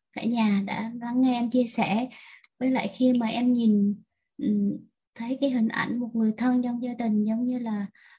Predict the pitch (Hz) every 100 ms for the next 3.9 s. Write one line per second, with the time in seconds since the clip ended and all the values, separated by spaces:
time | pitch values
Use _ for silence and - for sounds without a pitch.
0 | _ 202 226 254 277 262 - 202 220 233
1 | 214 214 208 208 208 202 202 220 233 240
2 | 233 _ _ _ _ _ _ _ _ _
3 | _ 247 233 233 247 240 247 240